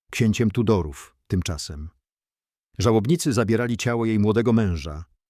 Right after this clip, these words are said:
z dala od niej, po dniach nędznej podróży. Dotarli do katedry w Worcester. Pogoda poprawiła się, gdy wjeżdżali do miasta. Potem nastąpił pogrzeb. Biskup Lincoln szlochał,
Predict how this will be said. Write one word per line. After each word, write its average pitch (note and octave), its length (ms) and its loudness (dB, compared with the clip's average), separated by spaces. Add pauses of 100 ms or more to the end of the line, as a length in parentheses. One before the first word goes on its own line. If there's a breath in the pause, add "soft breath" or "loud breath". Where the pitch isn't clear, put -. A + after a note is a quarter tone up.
(140)
z F2 100 -2
dala B2 260 2
od G#2 220 0
niej, G#2+ 300 -4 (260)
po G2+ 100 -2
dniach G2+ 400 0
nędznej G#2 400 0
podróży. F2+ 540 -6 (1000)
Dotarli G3 480 -2
do B2+ 120 0
katedry E3 800 -2
w D#2+ 400 -12 (200)
Worcester. G2 720 -2 (640)
Pogoda B2 320 2
poprawiła B2 520 -2
się, B2+ 160 -4
gdy G2+ 140 -2
wjeżdżali A2 420 -2
do G#2 80 -2
miasta. G2+ 460 -6 (580)
Potem D3 280 0
nastąpił A#2+ 460 -2
pogrzeb. F2 520 -6 (440)
Biskup A#2 340 -2
Lincoln C3 500 -2
szlochał, E2+ 600 -6